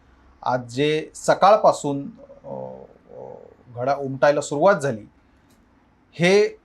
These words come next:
दिवसभर अगदी, अ, रात्रीपर्यंत, हा व्हिडिओ शूट होईपर्यंत या घटनेचे पडसाद सर्वत्र उमटत होते. आता,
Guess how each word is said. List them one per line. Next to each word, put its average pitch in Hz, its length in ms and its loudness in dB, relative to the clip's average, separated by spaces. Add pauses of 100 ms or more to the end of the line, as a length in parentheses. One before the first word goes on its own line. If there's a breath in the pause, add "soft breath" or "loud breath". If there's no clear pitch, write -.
(240)
दिवसभर 147 640 2 (100)
अगदी, 151 540 -4 (180)
अ, 131 260 -2
रात्रीपर्यंत, 143 840 2 (1160)
हा 143 160 -4
व्हिडिओ 143 320 -2
शूट 196 300 -6
होईपर्यंत 120 580 -2 (480 soft breath)
या 151 200 4
घटनेचे 135 420 -4
पडसाद 139 440 -2 (160)
सर्वत्र 139 440 -6
उमटत 131 440 -6
होते. - 180 -20 (1160 soft breath)
आता, 196 260 4